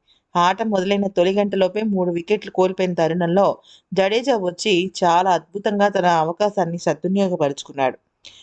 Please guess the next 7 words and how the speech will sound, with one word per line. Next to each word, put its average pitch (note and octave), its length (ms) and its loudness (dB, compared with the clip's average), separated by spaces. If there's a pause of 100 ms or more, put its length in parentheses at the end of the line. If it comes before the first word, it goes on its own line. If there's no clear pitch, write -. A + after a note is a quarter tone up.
(180)
అయితే F#3+ 340 2
రోహిత్ F#3 380 0
శర్మతో A3 380 -2
కలిసి E3+ 440 -4
నాలుగో F3+ 360 0
వికెట్కు F#3+ 440 -4
ఏకంగా F3 480 2